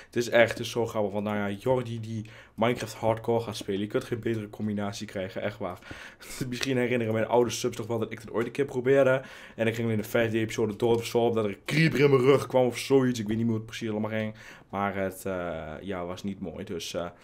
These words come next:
ik kijk er echt naar uit om, eh, meer van, eh, eh, ja, Jordi's Hardcore Survival te zien. Even kijken. Zo, het is niet belediging aan Jordi, maar ik denk dat jullie het gewoon echt enorm,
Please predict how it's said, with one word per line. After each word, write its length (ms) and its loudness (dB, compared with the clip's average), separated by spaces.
ik 100 -4
kijk 180 4
er 60 2
echt 160 0
naar 120 -2
uit 220 2
om, 160 0
eh, 100 0
meer 340 0
van, 280 -4
eh, 140 -4
eh, 260 -6
ja, 120 -2
Jordi's 520 -6
Hardcore 540 -8
Survival 600 -6
te 140 -20
zien. 180 -16
Even 380 -2
kijken. 280 -10
Zo, 140 -6
het 100 -2
is 60 -10
niet 140 0
belediging 340 4
aan 60 4
Jordi, 180 4
maar 120 0
ik 60 -10
denk 120 -2
dat 100 -2
jullie 140 -4
het 120 -8
gewoon 240 -6
echt 180 -8
enorm, 880 4